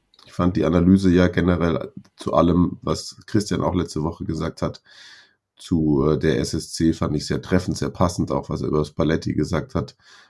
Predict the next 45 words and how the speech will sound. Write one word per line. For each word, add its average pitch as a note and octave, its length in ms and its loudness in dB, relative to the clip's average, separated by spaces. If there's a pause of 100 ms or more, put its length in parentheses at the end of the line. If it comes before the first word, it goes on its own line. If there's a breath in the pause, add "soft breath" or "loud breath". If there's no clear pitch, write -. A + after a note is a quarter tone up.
(140 soft breath)
Das - 100 -20
finde - 160 -4
ich, D2+ 80 -8
waren D2+ 160 0
alles D2+ 260 -2
Blickwinkel, D#2+ 720 -2
denen D2 220 -2
ich D2+ 160 -6
gut, E2 240 0
sehr - 260 0
gut E2+ 160 0
folgen E2+ 340 2
konnte. F2 280 0
Ich - 100 -4
hoffe, F2+ 200 -8
euch - 160 -4
ging's - 200 -4
da D2 140 2
auch E2+ 180 4
so. G2+ 340 6 (460 loud breath)
Und - 360 -4 (180)
wir F2+ 200 0
hatten F#2 200 -2
ja F#2+ 120 6
gesagt, F2 440 0
dass - 400 -4 (640)
dieses, F#2 200 -4
über F2+ 160 -2
dieses D#2+ 260 0
Programm F#2 460 2
hatte G#2 140 0
ich - 60 -8
schon F2 120 -2
mit D#2+ 120 -4
Christian A2 300 -2
gesprochen, G2 360 -2
das F#2 160 -4
vorhin - 300 0
auch - 200 -2
eben D#2+ 220 0
schon E2 180 -4
einmal E2 240 2
angedeutet, D#2+ 640 0
diese, E2 240 2
diese D2+ 320 -2